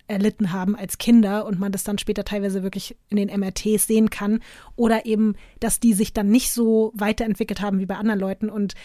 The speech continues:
das ist eben auch so krass, dass wenn dann jemand vor fünfundzwanzig da teilweise schon anfängt, irgendwie seine Serienmörderkarriere loszulegen und bei anderen Leuten würde man dann sagen, sozusagen, das verwechselt sich dann noch, aber bei Leuten, bei denen das eh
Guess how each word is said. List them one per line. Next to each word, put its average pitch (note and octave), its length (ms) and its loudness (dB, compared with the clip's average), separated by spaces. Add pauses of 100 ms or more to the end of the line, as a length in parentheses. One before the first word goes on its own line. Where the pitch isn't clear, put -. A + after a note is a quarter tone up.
(260)
das - 260 0
ist - 240 -6
eben A#3 180 0
auch A#3 120 2
so A#3 120 -2
krass, - 280 -10
dass - 180 -6
wenn G3+ 160 0
dann G3+ 140 0
jemand G#3 560 0
vor A3+ 400 0
fünfundzwanzig A#3 1000 0 (340)
da A3 380 -2 (120)
teilweise A3 460 0
schon A#3 180 0
anfängt, A3+ 800 -2
irgendwie G#3 240 0
seine G3+ 240 0
Serienmörderkarriere G#3 1400 0
loszulegen A3+ 760 2
und G#3 100 -4
bei G#3 100 -6
anderen A3 260 2
Leuten G#3+ 360 0
würde G#3+ 260 0
man G#3+ 160 -2
dann G#3+ 160 0
sagen, G3+ 300 -2
sozusagen, F#3+ 380 -4
das F#3+ 140 -6
verwechselt - 540 -2
sich B3+ 220 -2
dann A#3+ 160 2
noch, C4 180 2 (320)
aber G#3 180 -4
bei G#3 140 -2
Leuten, A3 320 0
bei G#3 80 -2
denen A3 240 2
das G#3 300 -2
eh B3 300 -2